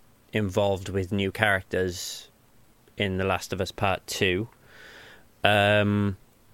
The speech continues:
but like I said, it's, like, it's grim. Like, it's, like, they're dragging a lady along,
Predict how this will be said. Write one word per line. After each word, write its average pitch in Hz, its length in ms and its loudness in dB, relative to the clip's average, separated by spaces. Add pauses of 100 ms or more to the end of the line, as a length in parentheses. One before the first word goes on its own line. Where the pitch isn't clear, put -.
but 104 240 2
like 104 160 0
I - 20 -4
said, 92 300 0
it's, - 600 -2
like, 107 260 0
it's 131 200 0
grim. 98 540 0
Like, 92 260 -2
it's, - 400 -2
like, 95 200 -4
they're 101 160 2
dragging 98 380 0
a 98 80 0
lady 101 340 0
along, 95 580 -2